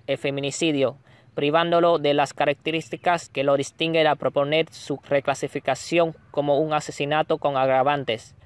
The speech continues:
De esta forma, los asesinatos de mujeres por ser mujeres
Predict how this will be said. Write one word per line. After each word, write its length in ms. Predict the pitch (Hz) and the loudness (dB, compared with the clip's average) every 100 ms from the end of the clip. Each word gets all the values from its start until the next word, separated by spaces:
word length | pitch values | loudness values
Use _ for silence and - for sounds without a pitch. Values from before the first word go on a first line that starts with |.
| - | -4
De 100 | 135 | -2
esta 220 | 151 160 | 0 -2
forma, 500 | 156 175 165 160 117 - - - | 0 2 2 0 -4 -12 -16 -8
los 160 | 127 | -4
asesinatos 640 | 135 139 - 147 156 160 | -4 -4 -6 -2 0 0
de 140 | 151 147 | -2 -2
mujeres 500 | 139 160 165 160 - - | 0 2 2 0 -6 -4
por 140 | 135 | -4
ser 160 | - 147 | -2 -2
mujeres 560 | 139 147 156 139 - | -2 0 2 2 -4